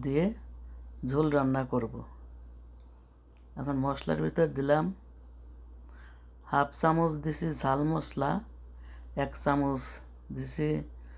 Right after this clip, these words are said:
আপনার কালারের জন্য কাশ্মীরি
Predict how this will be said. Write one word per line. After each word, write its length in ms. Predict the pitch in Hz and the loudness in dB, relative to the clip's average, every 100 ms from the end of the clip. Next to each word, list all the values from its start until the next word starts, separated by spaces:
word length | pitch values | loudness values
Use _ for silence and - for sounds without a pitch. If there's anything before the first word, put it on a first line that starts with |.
| - - - 131 | -16 -12 -4 -4
আপনার 360 | 143 135 127 127 123 - - - - - | 0 2 2 0 -4 -14 -18 -16 -14 2
কালারের 420 | 139 139 139 151 147 | 6 6 6 4 4
জন্য 220 | 156 151 156 208 - - - - - - - - - - - - - - - | 4 4 4 2 -2 -12 -18 -18 -18 -16 -16 -16 -16 -16 -16 -18 -18 -18 2
কাশ্মীরি 540 | 147 139 - 156 151 | 4 4 4 2 4